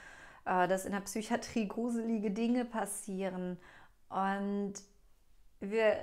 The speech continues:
wir können uns mal einen Moment vorstellen, wie es wäre, wenn wir hier über körperliche Erkrankungen sprechen würden, wie wir über psychische Erkrankungen oft sprechen.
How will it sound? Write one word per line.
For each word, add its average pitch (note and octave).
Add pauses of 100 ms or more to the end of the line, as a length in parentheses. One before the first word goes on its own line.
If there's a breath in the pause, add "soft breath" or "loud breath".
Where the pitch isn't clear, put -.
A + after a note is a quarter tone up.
(120)
wir A3
können D#4
uns D#4+
mal A3+
einen G#3
Moment G3
vorstellen, G#3 (580 soft breath)
wie A3+
es C4
wäre, G#3+ (160)
wenn F3
wir C4+ (200)
hier A#3+ (1200 soft breath)
über A3+
körperliche C4+
Erkrankungen A3+
sprechen G3+
würden, A#3+ (1400)
wie G3+
wir G3+
über A#3
psychische -
Erkrankungen -
oft -
sprechen. -